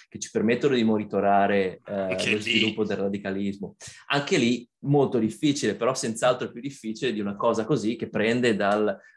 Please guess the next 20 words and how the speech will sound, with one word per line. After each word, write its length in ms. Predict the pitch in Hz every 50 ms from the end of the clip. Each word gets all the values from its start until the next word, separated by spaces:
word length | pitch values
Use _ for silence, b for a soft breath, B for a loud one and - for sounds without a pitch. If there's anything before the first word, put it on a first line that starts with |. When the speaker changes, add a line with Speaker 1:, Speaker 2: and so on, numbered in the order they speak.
| B
Speaker 1:
ragazzino 580 | - - 110 107 110 104 - - - 135 127 113
delle 240 | 107 110 107 107 107
elementari 840 | 107 107 110 107 113 113 117 113 - 123 110 104 101 98 101 101 98
o 60 | 98
delle 180 | 95 95 98 98
superiori 600 | - - - 110 107 113 113 113 110 101 101 98
col 180 | - 98 95 -
telefonino 760 | - 107 110 110 - 151 139 117 104 104 107 113 117 117
fino 440 | 117 - - 104 104 107 117 117 110
al 400 | 104 101 101 101 98 95 98 - B B B B B
capitano 420 | _ 107 - 110 107 123 113 110
di 80 | 107 113
industria 580 | 120 117 101 107 107 110 107 - - 131 127 117
o 80 | 104
fino, 300 | 107 - 104 104 101 104
o 240 | 98 92 - 95 98
fino 200 | - 107 101 98
al 100 | 98 98
politico, 920 | - - 120 110 101 98 85 - 110 101 - 120 117 110 101 90 87 87 -
eh, 500 | 85 87 87 90 87 87 92 90 90 90